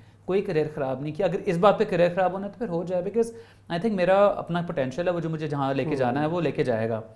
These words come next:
Speaker 1: लेकिन अगर इन टॉपिक से बात करना गलत है
Speaker 2: हम्म।
Speaker 1: तो मैं इस पे एग्री नहीं करता, मैं तो बात
Speaker 2: हम्म।
Speaker 1: करूँगा, because ये टॉपिक्स,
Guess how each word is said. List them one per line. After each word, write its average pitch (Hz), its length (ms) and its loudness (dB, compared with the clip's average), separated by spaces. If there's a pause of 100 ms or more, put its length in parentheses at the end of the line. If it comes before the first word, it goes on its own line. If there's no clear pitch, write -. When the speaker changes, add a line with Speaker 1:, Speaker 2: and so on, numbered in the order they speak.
(420)
Speaker 1:
लेकिन 151 240 4
अगर 180 200 2
इन 160 120 2
टॉपिक 160 340 2
से 143 80 -2
बात 127 420 4
करना 175 460 2
गलत 135 400 2
है 202 260 0
Speaker 2:
हम्म। 139 180 -4
Speaker 1:
तो 151 100 0
मैं 139 340 0
इस 160 60 -2
पे 170 120 -2
एग्री 131 260 -2
नहीं 123 160 -4
करता, 160 260 -4
मैं 139 140 -2
तो 151 100 -2
बात 120 200 0
Speaker 2:
हम्म। 147 100 -8
Speaker 1:
करूँगा, 131 320 -2
because 220 220 -4
ये 269 60 -2
टॉपिक्स, 214 480 -4